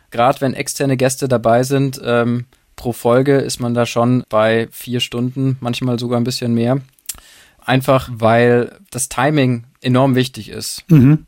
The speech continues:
Speaker 1: in einem Podcast. Und wenn man sich mal ins Wort fällt und zwei Leute gleichzeitig reden, dann geht mal irgendwie ein halber Satz unter. Dann muss man schauen, dass das auch float.
Speaker 2: Mhm.
Speaker 1: Und da muss man dann, ähm,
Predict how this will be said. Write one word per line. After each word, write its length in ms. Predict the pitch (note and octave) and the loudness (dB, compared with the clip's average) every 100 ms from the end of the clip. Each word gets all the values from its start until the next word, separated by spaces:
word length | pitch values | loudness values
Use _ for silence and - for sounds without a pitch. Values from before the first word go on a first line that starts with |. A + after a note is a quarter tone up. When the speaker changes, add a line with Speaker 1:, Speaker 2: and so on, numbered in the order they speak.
| - | -10
Speaker 1:
in 100 | A2+ | -8
einem 120 | A2 | -4
Podcast. 500 | A2+ - A2 G#2+ - | -4 -2 -4 -4 -4
Und 300 | A#2 A2+ - | -4 -4 -6
wenn 200 | - C3 | -2 2
man 100 | C#3+ | 2
sich 160 | C#3 C3+ | 2 0
mal 220 | C3+ B2+ | 0 2
ins 180 | B2 - | 0 0
Wort 240 | B2 D3 | 0 0
fällt 380 | - C#3 C#3+ D3 | -2 -2 0 -2
und 440 | - A#2+ A#2 - | -4 -6 -6 -8
zwei 200 | - B2 | -6 -2
Leute 240 | B2 B2+ B2+ | 2 0 0
gleichzeitig 640 | A#2+ B2 C3 B2 B2+ - | -2 -2 -2 -4 -4 -6
reden, 400 | B2+ C3 C3 C3 - _ - | -2 2 2 0 -8 _ -4
dann 180 | B2 | -2
geht 180 | B2+ C3+ | 0 -2
mal 200 | C3 B2 | 0 0
irgendwie 360 | B2+ C3 B2 B2 | -2 -2 -2 -2
ein 220 | A#2+ B2 | -2 0
halber 240 | C3 C3 | 0 2
Satz 220 | B2 A#2+ - | 0 -2 -2
unter. 380 | C#3+ D3+ D3 B2 - _ - | -4 0 0 -2 -8 _ -2
Dann 160 | B2+ | 0
muss 160 | C#3+ - | 2 0
man 120 | C#3 | -2
schauen, 400 | C3 B2 C3 C3 | 0 0 2 0
dass 160 | B2+ - | -2 -4
das 180 | C3 | -10
auch 260 | - B2+ - | -2 -2 -2
float. 560 | - - B2+ B2 G#2+ F3 | -18 -4 0 2 2 4
Speaker 2:
Mhm. 260 | D#3 F3+ - | 4 4 0
Speaker 1:
Und 540 | - B2 B2 A#2+ - - - | -4 0 0 0 -4 -14 -4
da 120 | B2 | 0
muss 200 | C#3 C#3 | 0 0
man 100 | C3 | 0
dann, 300 | B2+ C3 A2 | 2 0 -2
ähm, 260 | B2+ B2 | -4 -6